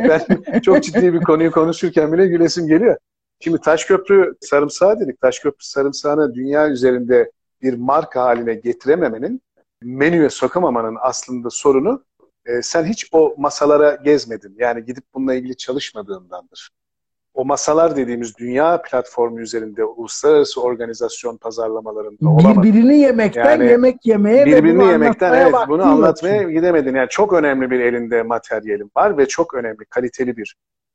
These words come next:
Speaker 1: dünyada o topraklarda yetişmeyen bir şey var. Ve biz bunu tabii pazarlayamıyoruz. Şimdi ben biraz pazarlama konusuna geleceğim ama ona gelmeden evvel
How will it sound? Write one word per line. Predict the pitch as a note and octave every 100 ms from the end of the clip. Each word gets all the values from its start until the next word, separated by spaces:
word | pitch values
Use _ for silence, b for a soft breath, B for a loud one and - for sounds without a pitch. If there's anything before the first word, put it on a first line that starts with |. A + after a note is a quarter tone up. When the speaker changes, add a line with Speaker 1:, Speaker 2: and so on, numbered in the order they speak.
| -
Speaker 1:
dünyada | B2 B2 B2 C3
o | C#3
topraklarda | - A#2+ - G#2 A2+ G#2+ A2
yetişmeyen | A2 - - G2+ F#2
bir | -
şey | - -
var. | A#2 - _ _ _ _ F3
Ve | F#3+
biz | G3 F3+
bunu | C3+ F#3 A#3
tabii | D#3 D3+
pazarlayamıyoruz. | - C#3+ D3 C#3+ C#3+ C3 A#2 -
Şimdi | E3+
ben | F#3 G#3
biraz | A3+ A3+
pazarlama | A3+ E3 F#3 G3 G#3+
konusuna | - F3+ - G3+
geleceğim | F#3+ F#3+ F#3+ G#3+
ama | C4+ G3
ona | D#3+ F3+
gelmeden | F3+ G#3+ F#3+ D#3
evvel | F3 G#3+ F3+